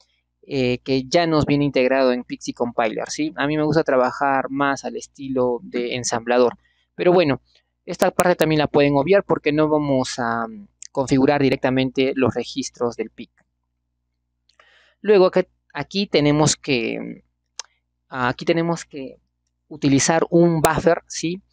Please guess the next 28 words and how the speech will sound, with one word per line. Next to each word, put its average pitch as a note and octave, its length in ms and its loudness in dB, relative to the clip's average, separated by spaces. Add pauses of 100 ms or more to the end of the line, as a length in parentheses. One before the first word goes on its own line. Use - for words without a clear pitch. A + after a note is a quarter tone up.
(460)
Porque D3+ 260 -2
este F3 200 2
buffer E3 420 2
va D#3+ 40 2
a D3+ 40 -2
ser D#3+ 180 0
donde C3+ 240 2
vamos F3 440 0
a C#3+ 120 -2
almacenar C#3 800 0
la C3+ 140 2
variable D#3 560 2
a D3 80 -2
la C3 140 -4
cual D3 240 0
le C3+ 80 2
vamos C3+ 280 0
a A#2+ 40 -6
dar B2+ 160 -2
formato D3 580 -2
y D3+ 80 -6
vamos C#3 420 -4
a A#2+ 120 -6
mostrar C#3+ 420 -4
posteriormente C#3+ 920 -4
en C3 140 -6
la A#2 100 -6
pantalla C#3 640 -2